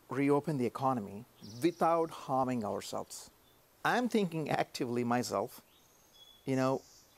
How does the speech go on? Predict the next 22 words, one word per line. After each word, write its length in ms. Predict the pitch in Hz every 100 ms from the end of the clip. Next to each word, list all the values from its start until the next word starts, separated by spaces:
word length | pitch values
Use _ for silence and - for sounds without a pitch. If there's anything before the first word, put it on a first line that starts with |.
| - -
what 460 | 160 135 147 151
should 140 | - 143
I 220 | 135 226
do? 180 | 208 - - - -
In 100 | 131
my 220 | 123 190
situation, 680 | - - 107 98 92 135 208 - _ _ - -
I 120 | 139
just 160 | 196 190
got 160 | 190
an 80 | 175
email 480 | 180 175 123 123 160 - - -
from 320 | - - 135
my 140 | 135 127
daughter's 380 | 135 156 147 -
school 380 | - 180 151 120
that 200 | 127 113
they 80 |
are 100 | 127
going 220 | 120 139 151
to 80 |
reopen. 540 | 120 127 165 330 104